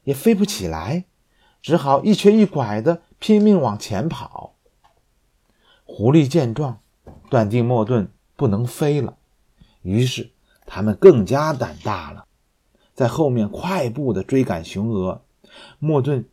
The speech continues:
径直朝那个大豁口跑过去，他来到豁口边上，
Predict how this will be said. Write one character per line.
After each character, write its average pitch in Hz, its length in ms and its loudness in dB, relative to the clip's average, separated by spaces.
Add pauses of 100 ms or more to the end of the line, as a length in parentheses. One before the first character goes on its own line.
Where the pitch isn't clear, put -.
(120)
径 180 280 4
直 151 100 -6
朝 143 300 -4
那 185 120 4
个 143 100 -4
大 139 200 -2
豁 196 320 4
口 117 180 -6
跑 80 240 -8
过 82 160 -6
去， - 260 -16 (840)
他 180 160 2
来 165 220 6
到 196 100 8
豁 196 220 6
口 127 160 0
边 180 260 6
上， 127 260 -8